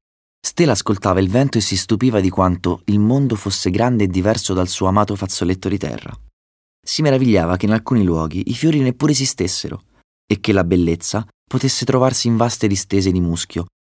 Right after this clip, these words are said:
o in colonie di chiodini dalla flore, cioè dal profumo allappante. Divenne curiosa anche se non poteva muoversi. Le sue radici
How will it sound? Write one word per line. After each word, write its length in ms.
o 140
in 160
colonie 480
di 100
chiodini 360
dalla 220
flore, 440
cioè 220
dal 200
profumo 440
allappante. 720
Divenne 360
curiosa 440
anche 200
se 100
non 140
poteva 320
muoversi. 560
Le 140
sue 160
radici 500